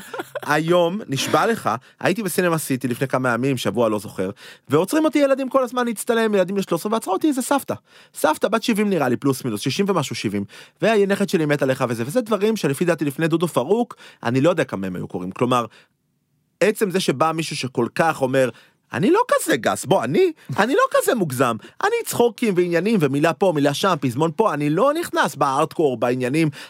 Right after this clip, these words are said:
אני לא נותן דיטיילס, גם אני אומר, אחותך עושה לי את זה, אני רוצה לשים בה, אני לא נותן גרפים מה הייתי עושה לה." <laughs> אז פתאום נתן פה איזה רפלקשן, וזה פשוט העלה את המניה שלי, אז אני מאוד מעריך את זה שהוא עשה את זה, לא בכוונה, אבל זה עזר לי.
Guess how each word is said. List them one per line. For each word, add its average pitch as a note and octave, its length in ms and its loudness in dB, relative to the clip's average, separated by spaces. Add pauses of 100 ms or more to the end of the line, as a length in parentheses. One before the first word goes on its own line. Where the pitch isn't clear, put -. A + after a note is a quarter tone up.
(100)
אני G#2+ 180 0
לא B2+ 140 4
נותן G#3 240 0
דיטיילס, B2+ 460 -2
גם C#3+ 120 0
אני F3 60 0
אומר, E3+ 180 -2
אחותך C3+ 300 -2
עושה E3+ 280 0
לי F#3 100 2
את D3 40 -2
זה, B2+ 60 0
אני A2 100 -4
רוצה G#2+ 220 0
לשים G3 280 0
בה, D#3+ 120 2 (300)
אני A#2 160 -2
לא D#3 120 2 (140)
נותן F3 320 0
גרפים D#3+ 420 0
מה D3 100 2
הייתי D3+ 240 0
עושה B2+ 280 2
לה." F2 100 -6 (340)
<laughs> - 260 -20
אז B2+ 260 -2 (340)
פתאום C#4+ 420 2 (360)
נתן B2+ 360 0
פה A#3 100 2
איזה C3 140 0
רפלקשן, B3 600 0 (440)
וזה B2 260 0
פשוט - 540 -2
העלה C3 300 4
את G#3 120 -2
המניה G3+ 360 0
שלי, C#3+ 260 -2
אז G2+ 100 -2
אני A2+ 100 -2
מאוד D3 200 2
מעריך F#3 300 0
את C#3+ 60 -2
זה A#2+ 80 -4
שהוא B2 140 -2
עשה D#3+ 240 2
את D3+ 80 -2
זה, A#2+ 100 0
לא B2 80 2
בכוונה, A3+ 420 0
אבל C3+ 160 2
זה B2+ 100 2
עזר A#2+ 240 0
לי. F#2 80 -10